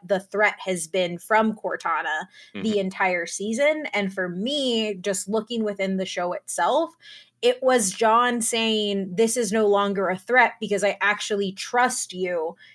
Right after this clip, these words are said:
Speaker 1: You have become something more than just an A I. You've already proven that we're a part here." And so for me,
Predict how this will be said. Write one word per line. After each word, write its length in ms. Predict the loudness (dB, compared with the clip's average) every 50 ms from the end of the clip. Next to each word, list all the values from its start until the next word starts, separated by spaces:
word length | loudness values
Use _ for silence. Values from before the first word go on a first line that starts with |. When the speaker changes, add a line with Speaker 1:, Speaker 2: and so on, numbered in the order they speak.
| _ _ -4
Speaker 1:
You 160 | -2 0 2
have 200 | 2 2 0 0
become 340 | -4 -6 -4 -2 -2 -2 -2
something 460 | 0 -2 -2 -2 -2 -2 -2 -2 0
more 300 | 2 2 4 4 4 4
than 140 | 2 2 0
just 240 | 0 -2 -2 -2 -4
an 120 | -6 -4
A 200 | -4 -2 0 0
I. 280 | 2 2 4 4 2 2 0 -2
You've 160 | -4 -6 -8 -4
already 540 | 0 2 2 4 4 4 2 2 2 0 -2
proven 360 | -6 -4 -2 -2 -2 -2 -2
that 100 | -4 -4
we're 120 | -2 -2 -2
a 60 | -2
part 280 | -2 -2 -4 -4 -4 -6
here." 360 | -4 -2 0 2 0 0 -2 -8 -18 -16 -8 -4
And 180 | -2 0 2 2
so 140 | 2 2
for 160 | 2 0 0 0
me, 500 | 0 0 0 0 0 0 0 -2 -4